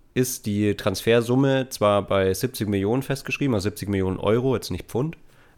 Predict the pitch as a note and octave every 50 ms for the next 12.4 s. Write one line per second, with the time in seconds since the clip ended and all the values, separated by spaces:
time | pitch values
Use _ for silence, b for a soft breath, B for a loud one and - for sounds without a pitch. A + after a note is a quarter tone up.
0 | b - A2 A2+ A#2+ B2 C3 C3 B2+ - - - - A2+ A2 - B2 A#2 - -
1 | - - - - - - - A2 A2+ A#2 A2+ G2 - - G#2+ A2 A#2 A#2+ A#2 A#2+
2 | A#2+ - - G#2 - - G#2+ G2+ - G2+ G2 F#2+ - - G2+ G#2+ G#2+ A2+ A2+ A2+
3 | A2+ - - - - G#2+ G#2 G2+ G2+ G2 G2 F#2+ F#2+ - - B2 - - - A2+
4 | A2+ - A2 G2+ G#2 G#2+ G#2 - G#2 G#2 G#2 G#2 - - G2+ - - G2+ G2+ G2
5 | G2 G2+ G2+ G2 F#2+ b b b b b b b b b _ - G2+ G2 F#2+ F#2+
6 | F#2+ F#2 F#2+ - G#2 G2 A2 G#2+ G2+ G2+ F#2+ - - A2+ - - - F#2 F2+ F2
7 | F#2 F#2+ F#2+ F2+ G2 - - A2+ A2+ A2 G#2+ - - A2 G#2 F#2+ G2 F#2+ G2+ G2
8 | G2 G2 F#2 - F#2 F#2+ G2 F2+ F2+ F2+ F2 E2+ - G#2+ A2 A2+ A2 G#2 G#2 -
9 | - - B2+ B2+ C3+ C#3 A#2+ - A2 G2+ - G#2+ G#2 G2 F#2+ G2+ - A2+ B2+ C3+
10 | C3+ A#2+ G#2+ G2 - - A#2 - - G2 G2 F#2 - G#2 A2 A2 G#2+ G#2 G2+ -
11 | G#2+ G2 F#2+ F#2+ - G2+ A2+ G#2+ - - - - G2+ G2 G2+ A#2+ C#3 C3+ - -
12 | C#3+ C3+ C3 C3 - - C3+ C3